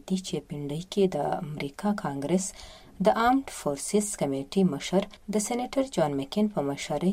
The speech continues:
کې د کانګرس یوې ډلې د پوج د مشر جنرال راحیل شریف سره لیدلي دي. د بیان تر مخه د لیدنې په مهال دوه اړخیزه چارو، سیمه ییزه امنیت او د افغانستان په حالاتو خبرې سوي دي. جنرال راحیل شریف ویلي دي چې د ترهګرو په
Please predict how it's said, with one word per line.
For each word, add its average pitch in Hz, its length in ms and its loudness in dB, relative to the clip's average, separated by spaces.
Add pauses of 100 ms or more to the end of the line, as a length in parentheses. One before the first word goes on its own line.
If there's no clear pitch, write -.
کې 202 180 0
د 139 40 -2 (120)
کانګرس 143 440 -2 (140)
یوې 143 240 0
ډلې 190 220 2 (360)
د 220 160 0
پوج 226 300 2
د 147 120 2
مشر - 360 -4
جنرال 147 420 0
راحیل 143 380 -6
شریف 139 320 -4
سره 143 440 -6
لیدلي 143 460 2
دي. 143 100 0 (400)
د 156 140 4
بیان 143 340 2
تر - 140 -4
مخه 143 280 0
د 185 120 -2
لیدنې 143 400 -4
په 147 60 -4 (100)
مهال 202 340 -2
دوه 143 160 2
اړخیزه 143 380 -4 (120)
چارو، 214 380 0
سیمه 143 320 -4
ییزه 143 240 -4 (100)
امنیت 175 400 0 (160)
او 226 60 8 (100)
د - 20 6 (100)
افغانستان 262 640 2
په 185 120 6
حالاتو 165 540 -4
خبرې 143 400 0
سوي 143 340 -4
دي. 143 80 -2 (300)
جنرال 143 400 0
راحیل 147 340 -2
شریف 143 360 -4
ویلي 180 280 2
دي 214 140 0
چې - 160 -4
د - 20 -2 (140)
ترهګرو 143 540 0
په - 60 0